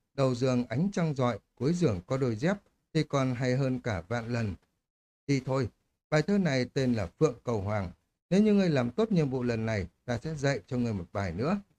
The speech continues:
Giang Thái Huyền nói. "Thật sao?" Tây Môn Mập Mạp kích động. "Đương nhiên, Huyền ca có khi nào đã lừa gạt ngươi chưa?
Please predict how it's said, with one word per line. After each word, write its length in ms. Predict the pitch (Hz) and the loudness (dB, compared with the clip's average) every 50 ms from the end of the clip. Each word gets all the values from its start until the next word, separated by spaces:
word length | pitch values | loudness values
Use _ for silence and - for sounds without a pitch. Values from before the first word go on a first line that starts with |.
| _ _ _ _ _ _ - | _ _ _ _ _ _ -4
Giang 160 | 131 127 120 110 | -4 -2 -2 -2
Thái 140 | 120 135 | -2 0
Huyền 260 | 165 160 123 87 82 87 | 0 2 0 0 -2 -4
nói. 300 | 95 104 143 208 247 247 - _ _ _ _ _ _ - | -2 -2 0 0 0 -2 -6 _ _ _ _ _ _ -8
"Thật 140 | 127 123 - | -8 -6 -6
sao?" 380 | - - - 175 180 175 120 - _ _ _ _ | -6 -4 -2 0 0 0 0 -4 _ _ _ _
Tây 120 | - 135 131 | -4 -2 0
Môn 200 | 131 131 123 120 | 2 2 2 2
Mập 200 | 113 98 90 92 | 2 0 -4 -6
Mạp 280 | 98 98 95 _ _ | -6 -8 -8 _ _
kích 160 | - 240 - | -8 -6 -4
động. 200 | - 143 123 123 - _ _ _ _ _ _ _ _ _ _ - | -2 -2 -2 -2 -2 _ _ _ _ _ _ _ _ _ _ 0
"Đương 260 | 135 143 147 143 147 | 0 2 2 2 2
nhiên, 180 | 147 156 160 151 _ _ _ _ _ _ _ _ - | 2 2 0 0 _ _ _ _ _ _ _ _ 2
Huyền 180 | 151 160 156 151 | 4 4 4 2
ca 220 | - 180 185 190 | 0 0 0 0
có 140 | 185 202 208 | 0 -2 -2
khi 160 | 202 214 202 | 0 2 2
nào 160 | 180 156 131 | 4 4 4
đã 120 | 127 160 190 | 2 2 2
lừa 260 | 180 151 127 113 107 | 2 2 2 2 0
gạt 200 | 101 110 95 - - | -2 -4 -4 -4 -4
ngươi 180 | 120 123 123 | -4 -4 -2
chưa? 300 | 117 - 139 139 127 101 | -2 0 0 0 0 0